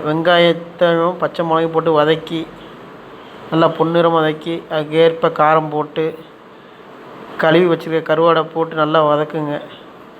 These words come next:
கருவாடு, நெத்திலி கருவாடுங்க, செம்ம டேஸ்ட்டாக இருக்குங்க. நல்லா வதக்கிக்கோங்க, பொன்னிறமா வந்துட்டிக்கும். கருவாடு என்ன போட்டு நல்லா கிண்டிக்கோங்க. பழைய சோறை நல்லா பிசைஞ்சு, அதை தயிர் ஊத்தி சாப்பிட்டா எவ்வளோ ஒரு சாப்பாடு சாப்பிடலாம் தெரியுமா?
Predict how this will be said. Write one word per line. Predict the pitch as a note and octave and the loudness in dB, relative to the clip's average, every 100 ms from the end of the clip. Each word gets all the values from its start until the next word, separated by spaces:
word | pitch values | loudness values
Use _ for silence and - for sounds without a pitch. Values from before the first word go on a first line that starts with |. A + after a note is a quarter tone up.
| - - - - - - - - | -20 -20 -20 -20 -18 -18 -12 -2
கருவாடு, | D#3 E3 F3 D#3 | 2 4 4 2
நெத்திலி | D#3 G3 F#3 | 0 -4 0
கருவாடுங்க, | E3+ D#3+ D3+ D3 D3+ - | 2 2 2 -2 -6 -8
செம்ம | - D#3+ F3 E3+ | -8 -4 -2 -2
டேஸ்ட்டாக | F3 F3 F3 | -2 2 2
இருக்குங்க. | D#3 D3 D3 D3 - - - - - - - - - - - - - - | 2 -2 -6 -6 -8 -14 -20 -20 -20 -20 -20 -20 -20 -20 -20 -20 -8 0
நல்லா | E3 E3+ F3 E3+ D#3 D3+ D3+ D3+ | 2 4 4 4 4 2 -2 -4
வதக்கிக்கோங்க, | E3 E3 E3+ E3 D#3+ D#3 D#3+ - - - | -2 -2 -6 -4 -4 -2 -4 -8 -16 -6
பொன்னிறமா | E3+ E3+ D#3 D3+ | 0 0 2 0
வந்துட்டிக்கும். | D3+ D3+ D#3 D#3+ E3 - - | 0 -4 -4 -4 -4 -12 -2
கருவாடு | E3 E3+ D#3+ | 2 4 2
என்ன | D#3 | 2
போட்டு | D#3 | 0
நல்லா | D#3 | -2
கிண்டிக்கோங்க. | D#3 D#3 D3+ D#3 - - - - | -4 -4 -4 -6 -8 -20 -8 0
பழைய | D#3 E3+ E3+ | 2 2 0
சோறை | E3+ D#3 | 0 0
நல்லா | D#3 D#3 D#3+ E3 | 0 0 -2 -2
பிசைஞ்சு, | D#3+ E3 D#3+ E3+ - - - - - - - | -4 -4 -4 -8 -10 -16 -20 -20 -20 -20 -4
அதை | D3+ D3+ | -2 2
தயிர் | D3+ D#3+ F3 | 2 2 0
ஊத்தி | E3+ E3 D#3+ | -4 -6 0
சாப்பிட்டா | D#3 D#3 E3 E3 D#3+ C#3+ | 0 4 4 6 4 2
எவ்வளோ | D3 E3+ | 0 2
ஒரு | E3 D#3+ | 0 2
சாப்பாடு | D3+ D3+ D#3 D3 | 0 2 0 -2
சாப்பிடலாம் | - D#3 D3 D3 C#3+ | -8 -8 -4 -2 -2
தெரியுமா? | C#3+ D3 | -4 -4